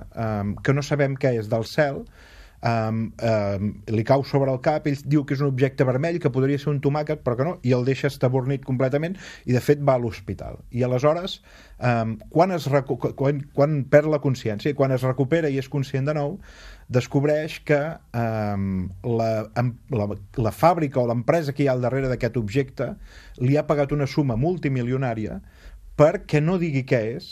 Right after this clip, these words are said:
diguem-ne, i ella es queda amb això. Bé, i llavors té molts diners, no sap què fer-ne, intenta iniciar una vida quotidiana, sí que ens explica que ha hagut de reconstruir cada moviment del seu cos, que aquell, aquell, eh, diguem-ne, aquella situació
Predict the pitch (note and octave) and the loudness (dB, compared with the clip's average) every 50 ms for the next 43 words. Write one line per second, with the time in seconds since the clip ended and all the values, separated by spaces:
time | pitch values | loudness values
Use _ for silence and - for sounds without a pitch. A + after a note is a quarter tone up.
0 | - - - - - - A#2+ G#2 G#2+ G#2 A#2+ D3 - - G#2 G2+ A#2+ B2 - - | -18 -20 -20 -12 -4 -2 0 0 0 0 0 -2 -2 0 0 0 0 -2 -4 -4
1 | - A#2 G#2+ F#2+ F2 E2 - - - - - C#2 - - - G#2+ A2+ A#2+ A#2+ B2+ | -4 -4 -4 -4 -4 -6 -6 -6 -6 -8 -10 -12 -12 -10 -6 -2 0 0 2 2
2 | C3 C#3+ D#3 - - - - - - A#2+ B2 F3+ G#3+ F#3+ D#3+ F3 F3+ E3+ D#3+ F3 | 0 0 -2 -4 -8 -14 -6 0 0 2 4 2 2 0 0 -2 -2 -2 -2 -4
3 | - D3 D3 C#3 D3 D3 C#3 D3 D3 C3 - E3 E3 C#3+ C#3 C3+ C3+ - - - | -4 -4 -2 2 2 2 2 2 -2 0 2 2 0 0 -2 -6 -6 -10 -14 -18
4 | - - - - - - - C#3 C#3+ C#3 C#3+ F#3 G#3+ A3 G3 G3 F3+ F3 E3+ D#3+ | -20 -20 -20 -20 -8 -2 0 2 2 2 0 -2 -4 -4 -2 -2 -2 0 0 -2
5 | D3+ - - D#3+ D3+ D3+ D3+ D3 C#3+ C#3 C#3+ C3+ C#3 C3 C#3 A#2 A#2 A#2 C#3+ D3+ | -4 0 0 0 0 2 0 -2 -2 -2 -2 -2 -2 -2 -2 -4 -2 0 0 0
6 | D#3+ D#3 C#3 - - G3 D#3 F#3+ F3 D#3 D#3+ C#3 - - - D#3+ F#3+ F3+ - B2 | -2 -2 -6 -4 -4 0 0 0 0 0 -2 -4 -4 -2 -2 0 0 -2 -4 -6
7 | A2 G2 G2 - - - - - - - - C3+ C3 C3+ C#3 C#3 D3+ E3 D#3+ C#3 | -6 -6 -8 -10 -14 -16 -18 -20 -16 -4 2 2 4 4 4 2 2 2 2 4
8 | D#3 D3+ D3 D3 D3+ C#3+ - D3+ C#3 - - D3 C#3+ D#3 D#3 C#3 - - D#3 D#3 | 2 2 2 0 -2 0 0 -2 -2 0 -2 0 0 0 -2 -2 -2 0 0 0
9 | D3+ D3+ C#3+ C#3+ C#3+ C#3 C3+ C3 C#3 C#3 C3+ C3 B2+ B2 A#2 - - B2+ B2 A2+ | 2 0 0 0 0 0 0 0 0 0 0 0 -2 -2 -2 -2 0 0 0 0
10 | A2+ - D3 - - - - - - - A#2 G#2 - C3+ B2+ B2+ B2 A#2+ A#2 G#2+ | 0 -2 -2 -2 -4 -10 -12 -10 -4 -2 -2 2 2 2 2 2 2 -2 -4 -6
11 | - - - - F2+ - A#2 A2+ A2+ A2 G#2+ G#2+ G2+ G2 F#2+ F#2+ G#2+ F#2+ F#2 - | -6 -6 -6 -4 -2 0 0 0 0 -2 -2 -2 0 0 -2 -2 -4 -6 -8 -12
12 | - - - - - - - - - - - - G2 G2+ G2+ G2+ G2+ F#2 G#2 G#2+ | -16 -20 -20 -16 -16 -16 -16 -16 -20 -18 -10 -6 -4 -2 0 0 0 2 0 0
13 | A2+ G#2+ - - A#2 G#2+ A2 G2+ - - B2+ B2 | 0 0 0 0 0 0 0 -2 2 2 2 2